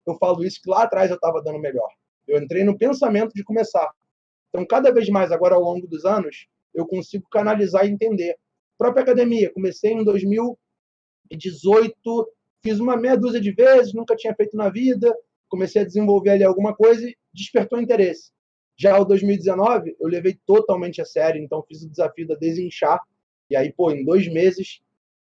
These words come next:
fiz uma transformação puta, assim, maneira no corpo, bati seis por cento, cinco e meio de percentual de gordura,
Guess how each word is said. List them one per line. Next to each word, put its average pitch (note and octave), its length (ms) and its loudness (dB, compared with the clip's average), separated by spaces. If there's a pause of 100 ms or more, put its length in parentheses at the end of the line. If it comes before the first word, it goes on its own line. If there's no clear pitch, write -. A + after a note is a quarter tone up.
(400)
fiz F#3 140 -6
uma G3 140 2
transformação G#3 680 0
puta, A3 300 -4
assim, G3 180 -4
maneira F3 340 -2
no E3 120 -10
corpo, E3 560 0 (200)
bati D3 320 -2
seis G#3+ 300 -2
por - 140 -14
cento, G3+ 300 -2
cinco G3 280 -6
e D3 100 -14
meio F3 260 -4
de - 140 -20
percentual E3 420 -6
de D#3+ 80 -10
gordura, D#3+ 580 2